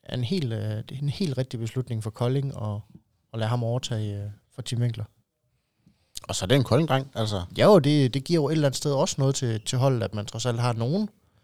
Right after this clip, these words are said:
Speaker 1: Kolding-drenge på.
Speaker 2: Ja, præcis. Og så, vi har jo lidt været inde på V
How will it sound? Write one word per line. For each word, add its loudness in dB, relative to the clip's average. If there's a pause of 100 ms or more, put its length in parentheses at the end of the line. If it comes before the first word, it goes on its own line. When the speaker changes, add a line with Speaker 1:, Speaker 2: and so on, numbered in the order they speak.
(240)
Speaker 1:
Kolding-drenge 2
på. -6 (960)
Speaker 2:
Ja, 0 (200)
præcis. -4 (1700)
Og -2
så, 6
vi -2
har 6
jo 8
lidt 2
været -2
inde 0
på -4
V -2